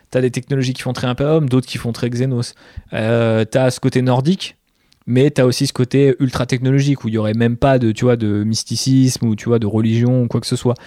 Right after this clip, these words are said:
Et je trouve que c'est quand même plutôt bien réussi. Euh, et je pense que du coup, c'est pas une esthétique, euh, nain de l'espace.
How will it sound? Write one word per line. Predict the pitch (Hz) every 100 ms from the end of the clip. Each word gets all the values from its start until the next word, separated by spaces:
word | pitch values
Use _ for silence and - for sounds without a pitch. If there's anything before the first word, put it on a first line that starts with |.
| - -
Et | -
je | 127
trouve | 208
que | -
c'est | -
quand | 123
même | 123 127
plutôt | 127 - 147 160
bien | 151 120 120 127
réussi. | 123 120 - 208 247 - - - - _ _ -
Euh, | 113 110 113 113 113 113 113 113 113 113
et | -
je | -
pense | - 214 -
que | 120 117
du | 117
coup, | 190
c'est | 202 120
pas | 120 - 185 185
une | 139
esthétique, | 127 - 127 160 160 -
euh, | 135 113 110 110
nain | 123 139 139
de |
l'espace. | 135 139 - 113 -